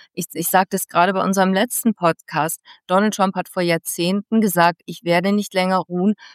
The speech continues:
bis ich keinen Mercedes-Stern mehr auf der Fifth Avenue sehe.“ Er hat was gegen Deutschland, er hat was gegen Europa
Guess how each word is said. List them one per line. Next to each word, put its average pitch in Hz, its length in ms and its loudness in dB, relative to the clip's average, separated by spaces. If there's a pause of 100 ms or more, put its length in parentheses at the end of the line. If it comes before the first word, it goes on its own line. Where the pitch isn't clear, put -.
(120)
bis 196 160 -2
ich - 180 -10
keinen 202 460 2
Mercedes-Stern 202 840 0
mehr 175 160 -2
auf - 80 -10
der 196 140 -4
Fifth 208 260 -4
Avenue 208 440 2
sehe.“ 143 280 -2 (400)
Er - 240 -2
hat 233 200 2
was 226 200 0
gegen 196 240 2
Deutschland, 175 480 0
er - 160 -12
hat 170 160 0
was 190 200 -2
gegen 185 220 0
Europa 180 420 0